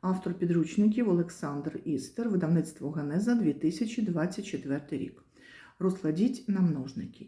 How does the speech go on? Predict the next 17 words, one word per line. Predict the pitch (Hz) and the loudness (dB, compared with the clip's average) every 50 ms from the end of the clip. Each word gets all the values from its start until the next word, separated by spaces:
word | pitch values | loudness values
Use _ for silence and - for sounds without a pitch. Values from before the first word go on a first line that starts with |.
| - | -10
І | - - 339 - | -8 -6 -6 -8
всього | - - - - 190 220 214 226 247 247 - - - _ _ _ | -10 -8 -4 0 0 0 0 -2 -6 -8 -10 -14 -20 _ _ _
шість | - - - - 175 185 190 | -20 -8 -4 -2 -2 0 0
завдань. | 170 151 156 - - - - - 170 165 - _ - - - - - - - - - - _ _ | -2 -2 -4 -6 -10 -10 -8 -8 -10 -12 -14 _ -20 -20 -20 -20 -20 -20 -20 -20 -20 -20 _ _
Приступаємо | - 277 359 - - - 220 - - 151 151 151 151 151 151 147 147 | -4 -2 -2 -2 -4 -6 -6 -6 -6 -4 -4 -2 -2 -2 -2 -4 -2
до | - 208 | -2 -2
виконання. | 214 208 180 - - 135 131 117 110 107 101 - - - - - - - _ _ _ _ _ _ _ _ _ - - - - _ _ _ _ _ _ _ _ - - - - - - - - _ _ | -2 -2 -4 -6 -8 -8 -6 -6 -6 -6 -8 -10 -12 -14 -18 -20 -20 -20 _ _ _ _ _ _ _ _ _ -18 -18 -18 -20 _ _ _ _ _ _ _ _ -20 -20 -20 -18 -18 -18 -18 -20 _ _
У | 214 208 | 8 8
нас | 196 160 151 151 202 220 - - - - - | 10 8 8 4 2 0 0 -4 -10 -4 2
різниця | 190 202 262 294 269 190 190 170 147 143 135 - - - 220 233 277 - - - - - _ _ | 6 6 6 6 6 6 4 4 4 2 -2 -4 0 4 6 6 6 4 2 -6 -12 -20 _ _
кубів | - - 160 143 147 143 156 208 254 - - - - | -4 0 0 0 0 2 4 4 4 2 0 -4 -6
двох | - 175 185 165 185 214 214 - | -4 -2 0 2 2 2 2 0
виразів. | 165 147 139 110 82 - - - - - - _ _ _ _ - - - - - - - - _ | -2 -2 -2 -2 -4 -6 -8 -10 -14 -16 -18 _ _ _ _ -20 -20 -20 -20 -20 -20 -20 -2 _
Різниця | 202 214 294 370 - 226 190 180 165 156 156 - - - 185 202 | 8 10 10 10 8 8 8 6 6 6 2 -2 -2 0 0 0
кубів | 202 - - 190 165 151 143 147 196 214 208 - | 0 0 2 4 6 6 6 6 4 2 2 2
двох | 165 185 240 269 254 - | 4 4 4 4 4 2
виразів | 151 156 139 135 143 151 160 180 - 214 220 | 0 0 0 2 2 0 0 0 0 0 0